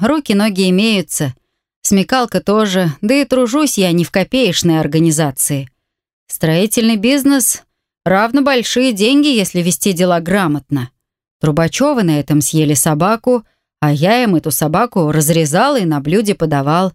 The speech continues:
Мой вклад далеко не самый маленький.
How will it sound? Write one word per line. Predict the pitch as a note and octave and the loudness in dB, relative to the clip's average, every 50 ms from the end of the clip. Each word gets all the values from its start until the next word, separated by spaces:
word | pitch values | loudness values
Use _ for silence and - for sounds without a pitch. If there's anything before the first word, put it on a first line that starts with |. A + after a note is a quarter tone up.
| _ _ _ _ _ _ _ - | _ _ _ _ _ _ _ 0
Мой | D#3 F3 F#3 F3+ | 0 2 2 0
вклад | - - F3+ F3+ G3 G#3 F#3+ | 0 0 0 0 0 0 0
далеко | F3+ F#3+ F#3+ F3 - - F3+ G3 | -2 0 -2 -2 0 0 0 2
не | G#3 A3 G#3+ | 2 2 0
самый | - - G3 F3+ F#3 G#3+ A#3 A3+ | 0 0 -2 0 0 0 0 2
маленький. | A3 G#3+ F3+ D#3 D3+ C#3+ C#3+ C#3 C3+ - D3+ C#3 C3 - | 2 2 2 0 -2 -2 -2 -4 -4 -2 -4 -4 -4 -6